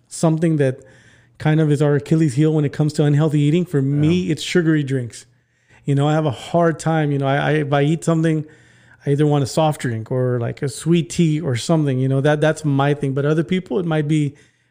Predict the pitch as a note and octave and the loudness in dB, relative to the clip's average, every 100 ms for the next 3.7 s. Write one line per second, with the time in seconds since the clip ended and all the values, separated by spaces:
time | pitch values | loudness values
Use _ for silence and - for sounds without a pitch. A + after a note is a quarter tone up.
0 | _ C#3+ C3 D3 D#3 E3+ - - - C#3+ | _ -2 2 2 2 0 -4 -10 -2 0
1 | C3 - C#3+ D3+ E3 E3 - D3 E3+ E3 | 0 -2 -2 0 0 0 0 0 0 0
2 | D#3+ D3 B2+ C#3 C3+ D3+ F3 F3+ - - | -2 -4 0 2 2 2 0 -2 -10 -20
3 | - - - C#3+ C#3 C3 C#3+ | -20 -10 -2 0 0 0 -4